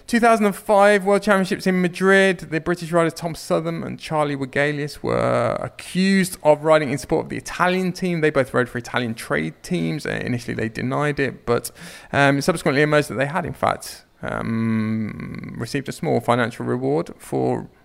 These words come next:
riding ostensibly for the Italians, and the British team coach John Herety resigned as a result of that. And, um, two thousand seven in Stuttgart,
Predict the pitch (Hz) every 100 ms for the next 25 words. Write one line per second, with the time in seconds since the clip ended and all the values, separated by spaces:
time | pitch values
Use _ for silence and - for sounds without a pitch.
0 | _ 131 135 131 127 123 123 - - 123
1 | - 123 120 139 131 127 - 151 147 165
2 | 185 180 - - - - - 120 120 120
3 | 117 113 113 120 - 110 - - _ -
4 | 127 117 - 113 113 113 117 113 113 113
5 | 110 110 110 110 131 160 180 - 135 139
6 | 143 147 147 - - 139 156 160 165 170
7 | - - - - - 202 202 208 208 208
8 | 208 208 190 180 240 240 226 220 202 -
9 | - 220 208 226 226 214 - - _ _
10 | _ - 156 151 - - 190 - 185 175
11 | 170 151